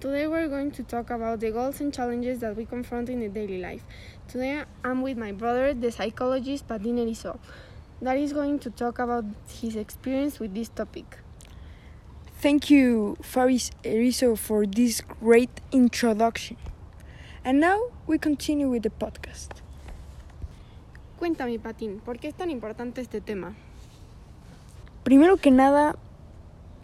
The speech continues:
Speaker 2: Muchísimas gracias por la invitación. Me siento muy orgulloso como hermano de tenerte aquí y que tengas aquí tu propio podcast.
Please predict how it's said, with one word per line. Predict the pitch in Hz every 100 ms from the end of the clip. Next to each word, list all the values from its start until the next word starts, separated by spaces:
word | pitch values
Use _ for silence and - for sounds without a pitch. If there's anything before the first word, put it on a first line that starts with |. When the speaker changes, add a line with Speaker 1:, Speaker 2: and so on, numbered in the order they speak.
| -
Speaker 2:
Muchísimas | 247 262 - 330 320 302 254
gracias | 233 254 247
por | 233
la | 220
invitación. | 214 202 214 214 240
Me | 247
siento | 233 226 240
muy | 240
orgulloso | 233 220 214 214 233
como | 214 202
hermano | 196 202 208 214 202
de |
tenerte | 202 202 202 - - -
aquí | 208 - 269
y | 294
que | - 202
tengas | 226 226 214
aquí | 208 196 208
tu | 214
propio | - 208 - 196 - -
podcast. | 202 - - -